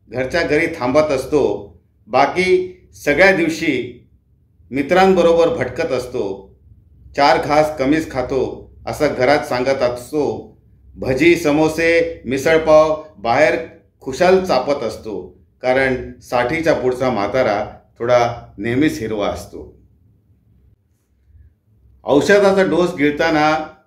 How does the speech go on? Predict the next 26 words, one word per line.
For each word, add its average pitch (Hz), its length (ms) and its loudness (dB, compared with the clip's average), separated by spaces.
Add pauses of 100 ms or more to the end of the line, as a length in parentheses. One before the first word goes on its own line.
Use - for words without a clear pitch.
(160)
घशात 120 380 -2 (100)
अडकत 135 360 -2
असतो, 120 640 -4 (260)
पाटीत 170 400 -2
चकणा 151 340 -2
खाता 135 380 -2
खाता 123 600 0 (260)
चार 127 240 0
चार 165 140 4 (120)
पेग 156 240 2
रिझवत 127 380 -4
असतो, 117 640 -6 (720)
अध्यात्माच्या 165 880 0 (240)
गप्पा 160 680 0 (340)
मोठ्या 139 360 -2
चार 156 300 0
चौघात 151 400 0 (420)
सोडत 139 340 -4
असतो, - 600 -6 (460)
मैत्रिणीच्या 175 720 4
घोळक्यात 143 480 0
मात्र 127 600 0 (300)
रंगेल 151 420 2
काव्य 151 340 2
ऐकवत 131 440 -2
असतो, 117 640 -6